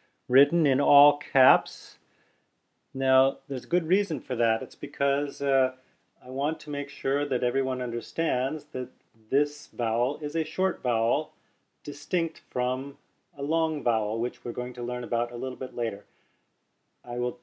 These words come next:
tell you more about the distinction between the two, but just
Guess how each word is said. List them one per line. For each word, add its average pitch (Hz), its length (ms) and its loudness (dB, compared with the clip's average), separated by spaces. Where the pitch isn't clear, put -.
tell 147 160 0
you 147 140 2
more 147 220 -2
about 139 240 2
the 127 60 -8
distinction 147 520 -6
between 156 300 -6
the 156 60 -2
two, 175 180 -2
but 135 240 -2
just - 360 -6